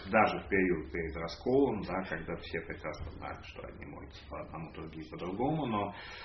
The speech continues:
а, это создавало некую напряженность, но, тем не менее, а, не было, а, прямым, ам, а, прямой причиной, а, раскола.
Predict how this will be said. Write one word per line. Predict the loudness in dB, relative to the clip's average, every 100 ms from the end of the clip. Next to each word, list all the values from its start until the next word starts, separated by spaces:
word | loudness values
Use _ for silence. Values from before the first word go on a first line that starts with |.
| -10 2
а, | 6 8 6
это | 2
создавало | -2 4 8 8 8
некую | 6 4 4 0
напряженность, | 2 2 4 4 4 0
но, | -2
тем | 2 4
не | 4
менее, | 4 4 6 4 0 -6 -12 -6
а, | 2 4 6 4
не | 4 4
было, | 6 4 4 2 -6 -6
а, | 0 2 4 4 2 2 2 0
прямым, | 0 2 2 0 -2 -8 -8 -4
ам, | -2 -2 -4 -4 -6 -8 -10 -10 -12 -12 -12 -6 0 2 2 -2 -6 -10 -12 -14 -14 -12 -12 -8
а, | -4 -2 -2
прямой | 4 6 8 8
причиной, | 8 8 4 4 0 -4 -12 -12 -10 0
а, | 4 6 6 6 6 4 2 2
раскола. | 4 4 4 6 8 6 2